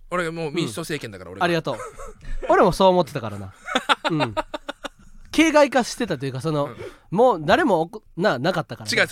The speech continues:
Speaker 1: 違う。その、だ-、どっちが先かは分かんないよ。
Speaker 2: うん。え？
Speaker 1: その、俺たちが読まなくなったから
Speaker 2: あ、そうそうそうそうそうそう。
Speaker 1: 来なくなっただけだから。形骸化してると。
Speaker 2: うん。
Speaker 1: こんな、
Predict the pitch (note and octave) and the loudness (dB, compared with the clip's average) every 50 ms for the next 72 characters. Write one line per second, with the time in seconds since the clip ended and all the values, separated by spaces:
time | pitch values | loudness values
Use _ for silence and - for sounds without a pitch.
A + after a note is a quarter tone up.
0 | C#3+ C3+ C#3 - - - A#3 G#3+ F#3 G#3 G3 F#3 G3 F3+ D3 A2+ - C4+ A#3+ G3+ | -2 -6 -6 -8 -6 -4 -4 -4 -2 -2 -2 0 0 0 -2 -2 -4 -6 -6 -6
1 | G3 F3+ - - G3 C#3 B2+ A#2+ C3+ A#2 G#2 F#2+ E2 - - B3+ B3+ _ _ _ | -6 -8 -6 -4 -4 -4 -4 -4 -6 -8 -8 -14 -12 -8 -6 -6 -6 _ _ _
2 | _ - D#3+ D3 - A3+ E4 F4 D4+ A#3+ F3 C#3+ D#3 G3+ C#4+ D#4 C4+ G3 G3+ G3+ | _ -10 -8 -4 -2 0 0 0 -2 -4 -4 -4 -2 0 2 2 0 0 0 2
3 | G#3 C4 C4 A#3+ G#3 - C4+ A#3+ G#3+ A3 A3 G3+ D#3+ F#3+ F#3 E3 F#3 D#3+ D3+ D3+ | 6 8 8 8 8 6 6 6 6 6 4 4 4 4 2 2 2 0 0 0
4 | D3+ C#3 B2 A#2 A#2+ G#2+ G#2+ A2+ G#2+ G2 - _ _ _ _ _ _ _ _ _ | 0 -2 -2 -2 -4 -4 -4 -6 -8 -12 -16 _ _ _ _ _ _ _ _ _
5 | _ _ _ _ - F#3 F3+ F3 E3 D#3+ D3+ D#3 D#3 - D3 B2 - E3 E3 D#3+ | _ _ _ _ -8 -6 -6 -4 -4 -4 -4 -4 -6 -6 -6 -4 0 0 2 2
6 | D3+ C#3+ B2+ A#2+ A2+ G2 | 2 0 -2 -4 -6 -8